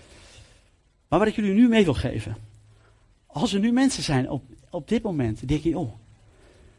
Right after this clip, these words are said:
ik maak me nu zorgen of ik een onvergeeflijke zonde heb gemaakt," dan kan ik je een briefje geven dat je dat niet hebt gedaan. Het is namelijk zo, als je er nu over twijfelt, dan geloof ik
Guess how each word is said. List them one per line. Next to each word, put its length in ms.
ik 220
maak 220
me 80
nu 140
zorgen 540
of 100
ik 100
een 160
onvergeeflijke 560
zonde 240
heb 100
gemaakt," 380
dan 120
kan 140
ik 80
je 120
een 140
briefje 280
geven 300
dat 120
je 60
dat 180
niet 260
hebt 140
gedaan. 240
Het 120
is 60
namelijk 240
zo, 220
als 180
je 80
er 80
nu 140
over 180
twijfelt, 680
dan 100
geloof 380
ik 160